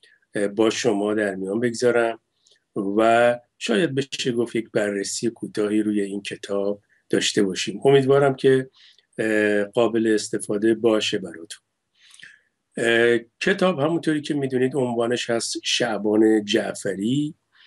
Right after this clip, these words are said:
اه، کتابی که من راجع بهش صحبت می‌کنم چاپ دوم این کتاب هست که،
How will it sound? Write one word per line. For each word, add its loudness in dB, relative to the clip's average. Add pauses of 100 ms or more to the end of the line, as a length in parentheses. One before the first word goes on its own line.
(600)
اه، 2
کتابی 0
که 0
من 2
راجع -2
بهش -4
صحبت -2
می‌کنم -4
چاپ -2
دوم 2
این -4
کتاب -6
هست -6
که، 0